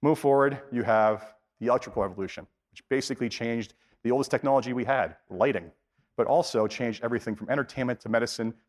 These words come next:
transportation, you name it. We have all been living through the digital revolution, which has changed the way we basically interact with everything and communicate with everything.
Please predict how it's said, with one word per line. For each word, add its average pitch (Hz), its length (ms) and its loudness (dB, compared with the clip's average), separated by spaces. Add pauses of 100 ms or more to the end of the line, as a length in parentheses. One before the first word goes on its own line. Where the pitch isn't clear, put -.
transportation, 113 640 -4
you 101 100 -4
name 95 220 -8
it. - 60 -16 (440)
We 165 80 -2
have 160 100 2
all 170 140 6
been 175 180 0
living 170 200 -2
through 165 100 -4
the 160 80 2
digital 147 300 0
revolution, 113 480 0 (400)
which 123 140 -4
has 127 100 -4
changed 151 260 0
the 135 60 4
way 135 100 6
we 127 120 2
basically 131 460 -2
interact 120 300 0
with - 140 -6
everything 110 380 -6
and 90 80 -10
communicate 117 380 -4
with 90 140 -8
everything. 90 340 -8